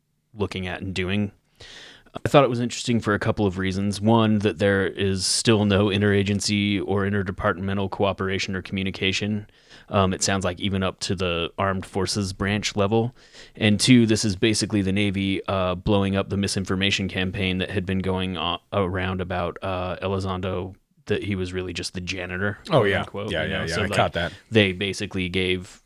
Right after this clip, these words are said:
Speaker 1: uh, Black Vault stuff, like, communications from
Speaker 2: Mm-hmm.
Speaker 1: him in a
Speaker 2: Mm-hmm.
Speaker 1: position of, like, uh,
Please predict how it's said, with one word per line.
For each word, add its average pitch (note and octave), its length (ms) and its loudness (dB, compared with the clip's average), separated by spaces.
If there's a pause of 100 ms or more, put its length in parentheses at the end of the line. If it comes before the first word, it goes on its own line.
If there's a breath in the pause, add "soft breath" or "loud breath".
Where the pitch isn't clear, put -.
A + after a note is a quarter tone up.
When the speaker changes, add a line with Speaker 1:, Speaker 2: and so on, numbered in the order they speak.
Speaker 1:
uh, F2+ 360 -4 (300)
Black F#2 260 0
Vault E2+ 300 -4
stuff, - 500 -2
like, D#2+ 200 -8 (200)
communications F#2 640 -2
from G2 240 -4
Speaker 2:
Mm-hmm. F#2 100 -4
Speaker 1:
him F2 400 -14
in F2+ 160 -8
a F2+ 40 -6
Speaker 2:
Mm-hmm. E2+ 100 -10 (100)
Speaker 1:
position F2+ 400 -6
of, F#2 200 -10
like, F2 280 -14 (1120)
uh, G#2 100 -4